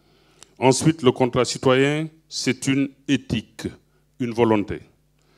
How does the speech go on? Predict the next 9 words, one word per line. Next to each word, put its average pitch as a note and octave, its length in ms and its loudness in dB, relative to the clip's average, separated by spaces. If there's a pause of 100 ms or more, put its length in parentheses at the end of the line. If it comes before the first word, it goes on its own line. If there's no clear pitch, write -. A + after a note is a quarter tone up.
(420)
Celle C#3+ 260 0
de C3+ 80 4
remettre C3+ 420 4
l'espoir C3+ 500 2
au A#2+ 120 2
centre D#3+ 460 4
de A2+ 100 -6
la A#2 80 4
gouvernance, G#2+ 960 2